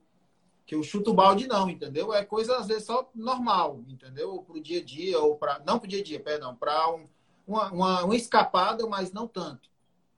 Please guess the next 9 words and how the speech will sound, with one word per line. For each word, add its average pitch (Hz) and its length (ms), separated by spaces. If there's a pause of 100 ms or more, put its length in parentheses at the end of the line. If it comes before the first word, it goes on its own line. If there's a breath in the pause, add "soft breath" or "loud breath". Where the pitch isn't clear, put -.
(240)
Cara, 185 280
o 160 40
meu 190 120
corpo 185 360
sente 220 380
demais, 120 500 (400)
né? 147 320
É 139 60
assim, 139 420